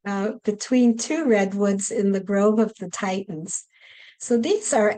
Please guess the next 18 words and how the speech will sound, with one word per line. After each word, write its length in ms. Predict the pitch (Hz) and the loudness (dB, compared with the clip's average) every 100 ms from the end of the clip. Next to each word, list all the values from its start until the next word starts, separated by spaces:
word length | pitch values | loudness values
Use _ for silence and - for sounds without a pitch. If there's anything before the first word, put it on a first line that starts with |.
| - | 2
ancient 640 | 214 247 294 - 226 196 | 4 4 2 0 0 -2
trees, 720 | - 226 226 226 226 220 - - 185 | -4 2 4 6 6 2 -2 -8 -8
um, 360 | 185 185 196 - - | -6 -6 -8 -14 -18
hundreds, 920 | - - 269 285 247 208 180 - 226 214 _ - | -10 0 2 4 4 2 0 -6 -10 -18 _ -6
thousands 720 | 214 214 247 269 247 220 208 | -2 2 2 2 4 4 4
of 160 | 208 196 | 0 -2
years 400 | 196 190 196 - | -4 -2 -4 -6
old, 420 | 185 185 185 180 180 _ - - _ - | -6 -4 -2 -4 -10 _ -20 -20 _ -2
and 320 | 233 233 240 | 2 2 2
they 220 | 226 254 254 | 2 4 4
really 480 | 262 302 320 277 | 4 2 2 2
do 580 | 220 254 262 269 262 262 - _ _ _ - | 2 2 4 4 4 0 -4 _ _ _ -14
carry 380 | - 262 277 254 | -2 2 4 4
the 180 | 220 214 | 4 6
wisdom 560 | 226 269 - 233 202 | 4 2 2 2 2
of 160 | 196 190 | 0 0
the 200 | 196 190 | -2 0
ages. 840 | 190 233 233 185 - - - - | 2 2 2 -2 -2 -4 -4 -6